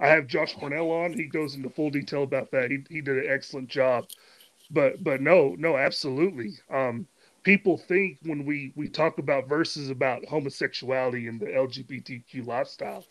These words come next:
they, the argument is, you know, there's only six or seven verses. There's only six or seven verses. But when you consider the, the lifestyle and the design, uh, that God did say that is good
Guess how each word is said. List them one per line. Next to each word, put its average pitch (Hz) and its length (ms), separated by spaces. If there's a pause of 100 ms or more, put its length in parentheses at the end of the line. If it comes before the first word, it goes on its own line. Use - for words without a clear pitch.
(400)
they, 139 200 (1120)
the 156 100
argument 135 480
is, 151 360
you 135 60
know, 131 140
there's 139 180
only 147 240
six - 420
or 143 60
seven 123 340
verses. 170 600 (260)
There's 143 140
only 135 240
six - 300
or 135 40
seven 113 320
verses. 156 560 (320)
But 160 120
when 160 220
you 170 140
consider 156 760 (360)
the, 143 220
the 131 100
lifestyle 127 1040
and 135 120
the 135 60
design, 131 880 (580)
uh, 131 160
that 131 280
God 143 400
did 190 260
say 113 360
that 127 260
is 175 400
good 202 280